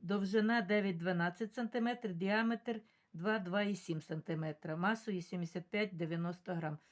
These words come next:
Ну, це доволі таки немаленькі огірочки. М, так що і, і тому що й те-, ті невиносливі, тому я на них і звернула увагу. Е, побачимо, будемо спостерігати, такі чи не такі.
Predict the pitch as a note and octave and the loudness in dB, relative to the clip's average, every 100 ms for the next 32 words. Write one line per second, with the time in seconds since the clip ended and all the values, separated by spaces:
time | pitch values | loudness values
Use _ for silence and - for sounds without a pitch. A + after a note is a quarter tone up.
0 | _ _ F3+ E3+ G#3 F3+ F3+ - G3 - | _ _ -4 -2 -2 -2 -4 -14 -14 -14
1 | F3 F#3 F#3+ A#3+ B3 - G#3 G#3 G3+ G3 | -4 0 2 2 0 -2 0 2 4 4
2 | G3 G3 G3 F#3 F3 D#3+ - - - _ | 2 0 0 0 0 -2 -4 -14 -20 _
3 | _ _ _ _ _ _ - D#3 D#3+ - | _ _ _ _ _ _ -12 -12 -10 -4
4 | G#3+ G#3 A3+ G3+ G#3 G3 F#3+ F3+ E3+ - | -2 0 2 2 0 -2 0 0 -2 -6
5 | - G3+ G3+ F3+ F#3 F3 - F#3 E3 _ | -2 0 2 2 0 -2 0 0 -2 _
6 | G#3+ F#3+ F3+ F#3+ A3 A#3 G3+ F3+ F3+ F3+ | 0 2 2 2 0 -2 -2 -2 -2 -2
7 | F#3 F#3+ F3+ E3+ E3 E3 F3 F3 E3+ D#3 | 0 2 2 2 0 0 0 -2 -4 -4
8 | D#3+ E3 F3 E3+ E3+ E3 A3 G3 E3+ - | -2 -2 0 0 0 2 0 0 -4 -10
9 | _ _ _ _ - C#3+ C#3 G3+ - E3 | _ _ _ _ -10 -8 -10 -14 -8 0
10 | F#3 G3+ G3+ E3 D3+ E3 E3+ E3+ D#3 - | 2 2 -4 -6 -6 -6 -4 -4 -6 -12
11 | - D#3+ E3+ D#3+ D#3+ F#3 F3+ E3 D3+ - | -12 -8 -4 -2 0 0 -2 -6 -6 -8
12 | - - E3+ - G#3 - D#3 D3 E3+ - | -16 -14 -12 -10 -10 -6 -8 -8 -12 -8
13 | F3+ | -6